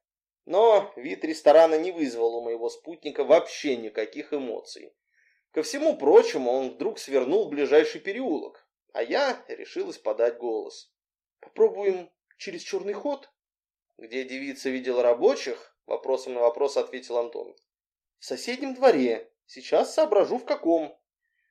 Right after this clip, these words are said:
Сообразила я довольно быстро, а вот подобраться туда оказалось делом непростым. К зданию, где размещался ресторан «Астра», вплотную примыкало еще одно трехэтажное сооружение –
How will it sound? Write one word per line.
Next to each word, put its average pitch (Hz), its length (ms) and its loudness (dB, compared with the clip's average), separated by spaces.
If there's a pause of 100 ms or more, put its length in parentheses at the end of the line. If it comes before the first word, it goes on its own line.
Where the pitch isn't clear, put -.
Сообразила 208 600 4
я 226 160 8
довольно 214 380 6
быстро, 127 600 -4 (300)
а 123 140 -2
вот 151 240 4
подобраться 190 680 4
туда 170 580 4 (360)
оказалось 165 600 4
делом 156 360 0
непростым. 131 680 0 (460)
К 117 80 -20
зданию, 131 480 6
где 117 160 -2
размещался 123 640 2
ресторан 123 560 2
«Астра», 208 640 6 (100)
вплотную 277 540 -4
примыкало 214 800 4 (100)
еще 180 520 2
одно 135 340 2
трехэтажное 139 840 -2
сооружение – 127 960 -2